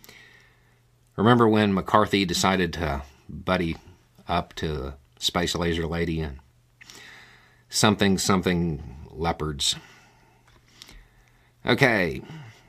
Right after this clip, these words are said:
McConnell stepped into the House drama saying,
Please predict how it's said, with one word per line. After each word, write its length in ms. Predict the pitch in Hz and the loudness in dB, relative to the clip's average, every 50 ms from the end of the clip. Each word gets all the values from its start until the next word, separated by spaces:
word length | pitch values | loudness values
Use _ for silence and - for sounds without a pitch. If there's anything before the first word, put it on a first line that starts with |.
| _ _ - - | _ _ -12 -6
McConnell 800 | 95 98 - - 147 151 151 127 110 87 69 - - - - - | -6 -4 2 4 4 4 4 2 0 -2 -4 -8 -14 -14 -10 -6
stepped 340 | - - - 104 - - | -6 -2 -2 -2 -4 -4
into 280 | - - 104 98 - 104 | -4 -4 -2 -2 -2 -2
the 80 | 90 85 | -4 -2
House 260 | 95 98 98 - - | -2 -2 -2 -2 0
drama 640 | - 101 101 104 104 104 101 98 95 92 - - _ - | 0 2 2 4 4 2 2 0 -2 -4 -8 -16 _ -8
saying, 580 | - - 110 98 98 95 95 92 92 90 87 | -4 -2 -2 0 0 0 0 0 -2 -2 -4